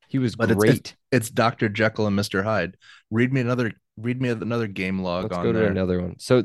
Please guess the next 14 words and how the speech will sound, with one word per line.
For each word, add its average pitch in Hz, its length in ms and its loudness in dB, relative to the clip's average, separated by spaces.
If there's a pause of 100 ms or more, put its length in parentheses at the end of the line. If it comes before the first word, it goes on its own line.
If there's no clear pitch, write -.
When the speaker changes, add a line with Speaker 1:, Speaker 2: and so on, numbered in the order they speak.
Speaker 1:
so 147 240 4
they 131 120 6
did 156 240 0
start 156 260 -4
four 143 260 -2
and 135 100 0
oh. 110 280 -2
They're 104 140 -4
now 104 140 -2
four 117 260 -8
and 117 100 -8
three, 95 380 -4 (260)
I - 60 -10
believe, 85 420 -4